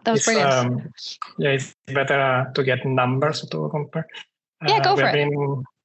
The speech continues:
Speaker 2: operating for two years in our case. Um, actually, I was checking a monthly our A P I manage, like,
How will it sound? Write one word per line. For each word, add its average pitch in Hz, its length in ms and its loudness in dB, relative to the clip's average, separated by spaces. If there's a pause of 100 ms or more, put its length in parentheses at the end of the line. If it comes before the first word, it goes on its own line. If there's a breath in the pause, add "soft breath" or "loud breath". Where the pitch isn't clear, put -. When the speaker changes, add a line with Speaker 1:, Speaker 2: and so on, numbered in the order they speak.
(140)
Speaker 2:
operating 151 440 2
for 147 200 0
two 156 240 -2
years 143 440 0
in 143 120 -4
our 131 220 0
case. - 400 -12 (280)
Um, 127 520 -2 (280)
actually, 135 280 -2
I 135 40 2
was 135 100 2
checking 143 300 0
a 135 160 0 (320 loud breath)
monthly 165 680 0 (520)
our 151 160 2
A 143 80 2 (100)
P 151 120 0
I 156 180 0
manage, 147 340 -2
like, 143 220 0